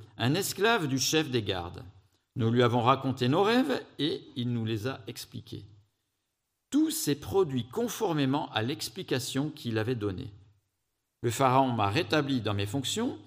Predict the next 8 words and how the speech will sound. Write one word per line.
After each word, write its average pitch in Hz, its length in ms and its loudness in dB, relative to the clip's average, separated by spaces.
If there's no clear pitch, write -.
et 143 140 4
a 143 60 2
fait 131 220 0
pendre 170 520 -2
le 127 100 0
chef 131 400 -2
des 117 80 -2
boulangers. 107 480 -6